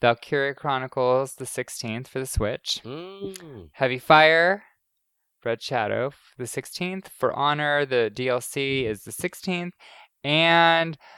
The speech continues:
Speaker 1: lest we forget, N B A two K Playgrounds <laughs> two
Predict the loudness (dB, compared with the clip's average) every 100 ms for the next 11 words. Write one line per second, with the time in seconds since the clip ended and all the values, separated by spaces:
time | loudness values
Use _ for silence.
0 | -20 -20 -10 0 6 6 6 6 6 6
1 | 4 2 0 -4 -10 -18 _ _ _ _
2 | -4 -2 2 6 8 8 8 4 0 2
3 | 2 6 4 4 -2 -8 -10 -4 -2 -2
4 | -4 -4 -4 -6 -10 -10 -10 -10 -16 _
5 | 6 10 10 8 0